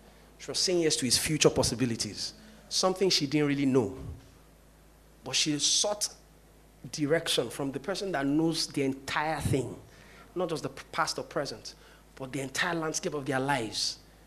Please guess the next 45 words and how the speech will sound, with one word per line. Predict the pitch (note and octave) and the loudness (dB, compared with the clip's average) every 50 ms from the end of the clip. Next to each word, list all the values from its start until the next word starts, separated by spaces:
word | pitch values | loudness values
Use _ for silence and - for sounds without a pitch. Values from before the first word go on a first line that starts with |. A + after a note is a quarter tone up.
| - - - - - - - | -20 -20 -20 -20 -16 -8 -4
And | C3+ B2+ | 0 0
she | - D3 | 0 0
got | C#3 C#3 F3+ E3+ - | 0 0 -2 -2 -2
conviction | - C3+ B2+ B2 D3 - - D3+ D3 | -4 -6 -6 -4 -4 -2 0 0 -2
from | - - G#2+ G2 | -2 -4 -10 -10
him. | - C3 A#2 F#2 F2+ - - - - - | -10 -12 -12 -12 -14 -18 -20 -20 -2 0
That | - E3+ E3 - | 0 2 2 0
conviction | D#3+ C#3 C3+ B2 D3+ D3 - E3 D3+ D3 | -2 -2 0 0 0 2 4 4 2 2
made | D3+ D3 | 0 0
her | C#3+ D3+ D3 | -2 -2 0
say | - - - C#3+ | 0 0 0 0
yes. | C#3+ C#3 C3+ A#2+ A2 - - - - - - - - - - - - - - | 0 2 0 2 2 2 2 2 0 -2 -6 -14 -20 -20 -20 -20 -20 -20 -20
Today | - - F3 D3+ D3 F#3 E3+ E3 | -16 -12 -10 -6 -2 0 0 0
she's | - C#3 A#2+ G#2+ | 0 -4 -6 -8
blessed, | A2 A#2+ B2 G#2+ - - - - | -8 -8 -8 -6 -6 -8 -8 -8
isn't | D3 C3 C3+ A2+ | -8 -8 -8 -8
it? | F#2 - - - - - - - - - - - - - - - | -10 -12 -18 -20 -20 -20 -20 -20 -20 -20 -20 -20 -20 -20 -14 -8
Because | - C3+ - | -2 0 0
she | D3 | 0
got | B2 - - D3 | 2 0 0 2
married | D3 C#3+ D3 C#3+ | 2 0 0 -2
to | - B2+ | -4 -8
Pastor | - D#3 C#3 - B2+ B2+ - - | -8 -8 -6 -6 -6 -8 -8 -10
Sam | - - - - E3+ C#3+ C3+ | -10 -8 -4 -2 -2 -2 -2
Adeyemi. | A#2 A2+ A#2+ A#2+ A2+ A2+ G#2+ G#2+ A2 - - - - - - - - - - - - - - - - | -4 -6 -8 -8 -8 -8 -10 -12 -14 -18 -20 -20 -20 -20 -20 -20 -20 -20 -20 -20 -20 -20 -20 -12 -8
Now, | C#3+ C3+ A#2+ G#2+ - - - - - - - - - - | -6 -4 -4 -6 -8 -12 -18 -20 -20 -20 -20 -12 -6 -4
another | D#3 E3 E3+ F#3+ G#3+ B3 B3+ B3+ C#4 C4+ | -2 0 0 4 4 4 6 8 8 8
woman | A#3+ G#3+ A3 A3 G#3+ G3 F3 C#3 - - - - - | 10 10 10 10 10 10 8 6 4 -4 -12 -8 -4
may | D3+ E3 | -2 -2
have | D3 D3 D3 | -2 -2 -2
been | D3 C#3+ | -4 -4
approached | D3 - - - A3+ G#3 - - F3+ | -6 -6 -2 0 0 0 0 -2 -4
by | D#3+ D3+ | -6 -4
the | D3 D#3 | 0 2
same | - - - A3 A3+ G3+ G3 | 6 8 8 8 8 8 6
man, | F#3+ F3 D3+ - - - - - - - - - - - - - | 4 2 0 -2 -6 -10 -14 -20 -20 -20 -20 -20 -20 -20 -12 -10
and | D#3+ D3 D3 D3+ C#3+ C#3 | -6 -6 -4 -6 0 2
based | G#3 B3+ B3 - - - | 2 2 2 0 0 0
on | F#3 F3 | 0 0
the | E3+ D#3+ | 0 0
things | - - A3 G#3 F3 | 2 2 4 4 4
that | D#3+ D#3 D3 - - | 4 2 2 6 8
eyes | G3 G3+ G#3+ G#3 G#3 | 8 10 10 8 6
could | - - E3 D#3 - | 2 -2 -2 2 4
see, | - - - A3+ G3+ F3 C#3 - | 4 4 4 4 2 -2 -6 -10